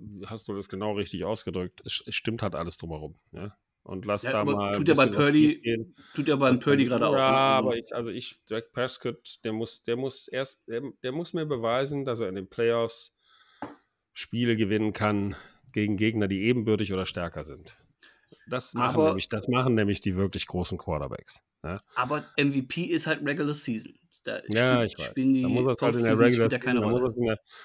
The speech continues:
Speaker 1: auch in der Regular Season hat er's oft nicht bewiesen, sagen wir mal so.
Speaker 2: Ja. Ja, ich meine, jetzt die kritischen Spiele, auch das gegen die Eagles, verloren, aber auch da hat Prescott ein richtig gutes Spiel gemacht, ne? Also an ihm lag's da definitiv nicht.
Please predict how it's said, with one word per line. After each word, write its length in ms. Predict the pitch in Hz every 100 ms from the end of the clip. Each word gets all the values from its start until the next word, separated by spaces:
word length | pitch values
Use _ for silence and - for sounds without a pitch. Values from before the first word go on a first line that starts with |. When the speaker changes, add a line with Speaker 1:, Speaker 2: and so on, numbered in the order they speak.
| -
Speaker 1:
auch 140 | 113 107
in 60 | 110
der 120 | 107
Regular 300 | 117 113 107
Season 440 | - 123 113 101
hat 100 | 98
er's 140 | 92 -
oft 280 | 101 -
nicht 220 | 104 98 -
bewiesen, 400 | 80 82 69 78
sagen 180 | 90
wir 60 | 85
mal 120 | 82
so. 220 | 78 78 - _ _ _ _ _ _ _
Speaker 2:
Ja. 200 | 104 - _ _ _ _ _ _ _ _ _ -
Ja, 120 | 147
ich 80 | 151
meine, 200 | 143 139
jetzt 180 | 127 -
die 80 | 135
kritischen 320 | - - 143
Spiele, 260 | - 165 151
auch 100 | 139
das 180 | 139 -
gegen 120 | 135
die 100 | 123
Eagles, 480 | 165 185 190 190 - -
verloren, 800 | - 123 120 165 190 233 233 -
aber 220 | - 135 131
auch 100 | 123
da 360 | 117 127 147
hat 140 | 139 -
Prescott 360 | 143 139 143 -
ein 60 |
richtig 300 | 127 123 127
gutes 160 | 127 123
Spiel 160 | - 151
gemacht, 300 | 107 95 -
ne? 100 | 120
Also 140 | 117
an 100 | 113
ihm 160 | 135 135
lag's 240 | 127 -
da 80 | 127
definitiv 480 | 120 131 123 127 120
nicht. 280 | 147 156